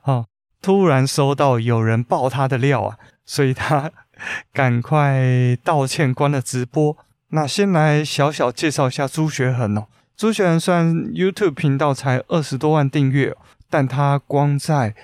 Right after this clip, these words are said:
五月哦，就是上个月五月，他在 YouTube 直播中接收到的抖内，也就是捐献或者说赞助的金额，就高达新台币七十一万。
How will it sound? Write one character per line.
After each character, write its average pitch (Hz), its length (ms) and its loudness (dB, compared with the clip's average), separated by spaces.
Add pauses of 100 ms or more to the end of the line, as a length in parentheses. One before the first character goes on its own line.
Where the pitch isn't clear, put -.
(180)
五 123 340 -2
月 147 280 2
哦， 131 240 0 (320)
就 143 160 -4
是 147 140 -4
上 151 220 0
个 135 120 0
月 143 180 2
五 127 360 0
月， 143 260 0 (280)
他 151 160 -2
在 151 100 0
YouTube 160 520 0
直 127 260 -4
播 156 480 0 (100)
中 160 480 0
接 170 260 0
收 165 240 0
到 165 180 -2
的 139 140 -4 (100)
抖 123 240 -2
内， 147 380 0 (120)
也 131 180 -2
就 147 160 -2
是 139 220 -2
捐 165 380 -2
献 143 400 -2 (160)
或 160 160 0
者 131 80 0
说 156 180 -2
赞 151 300 -2
助 151 240 -2
的 131 120 -2
金 165 280 2
额， 123 180 0 (240)
就 151 120 -2
高 143 340 -2
达 120 200 0
新 151 220 -2
台 135 160 -2
币 147 200 -8
七 165 440 -2
十 147 300 -4
一 170 240 -2
万。 175 260 -4